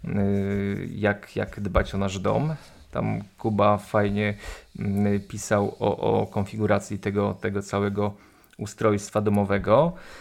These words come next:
automatyki domowej, także koniecznie sprawdźcie, jak to wygląda. Mm, no i Patronite.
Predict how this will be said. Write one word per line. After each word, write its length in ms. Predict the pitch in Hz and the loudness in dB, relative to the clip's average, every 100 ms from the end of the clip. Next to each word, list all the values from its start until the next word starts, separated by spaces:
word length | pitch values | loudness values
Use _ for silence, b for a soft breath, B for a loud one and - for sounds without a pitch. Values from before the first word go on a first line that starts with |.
| B | B
automatyki 560 | - 104 107 101 - 104 | -2 0 2 -2 -2 0
domowej, 360 | 98 98 120 | 2 4 2
także 320 | 127 104 107 104 | 2 -2 -2 -2
koniecznie 760 | - 107 107 - 107 104 101 | 2 2 2 0 0 2 0
sprawdźcie, 600 | - - 104 - - 104 | -2 -2 -2 -2 -2 0
jak 140 | 104 | 0
to 120 | - 101 | -2 -2
wygląda. 580 | 98 101 101 131 180 180 - - | 0 0 4 4 4 0 -8 -6
Mm, 520 | 123 123 127 131 135 | -2 0 0 0 0
no 80 | 175 | 4
i 80 | 370 | 2
Patronite. 840 | - 415 415 131 110 98 95 - | 4 0 4 4 4 4 0 -4